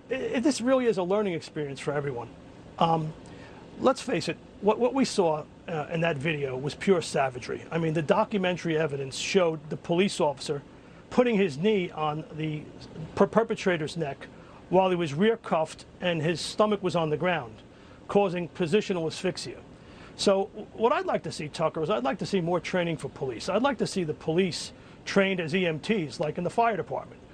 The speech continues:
For example, in the New York City Fire Department, we have firefighters that are E M Ts. But who gets to the scene first in most of these, these situations? It's the police. So in reviewing the tape, w-, what I saw, what I noticed was that the police officer removed, um,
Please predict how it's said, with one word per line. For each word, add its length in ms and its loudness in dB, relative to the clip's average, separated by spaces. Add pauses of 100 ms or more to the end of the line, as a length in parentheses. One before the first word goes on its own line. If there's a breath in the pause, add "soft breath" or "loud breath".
(120)
For 100 2
example, 320 4
in 60 2
the 60 6
New 80 4
York 160 4
City 180 -2
Fire 260 2
Department, 400 -4
we 100 2
have 160 2
firefighters 640 -2
that 120 2
are 60 2
E 120 4
M 120 0
Ts. 400 -4 (500 loud breath)
But 140 4
who 120 4
gets 240 0
to 80 -4
the 80 -2
scene 240 -2
first 360 0
in 100 -4
most 240 0
of 60 -2
these, 220 -4
these 200 -6
situations? 580 -6
It's 160 -2
the 100 2
police. 600 0 (520 loud breath)
So 300 4 (320)
in 140 6
reviewing 400 4
the 100 2
tape, 320 -2 (140)
w-, 160 -6
what 160 0
I 140 4
saw, 340 0
what 100 0
I 100 0
noticed 400 -2
was 260 -6
that 180 -4 (320 loud breath)
the 100 4
police 400 2
officer 400 2
removed, 640 0
um, 280 0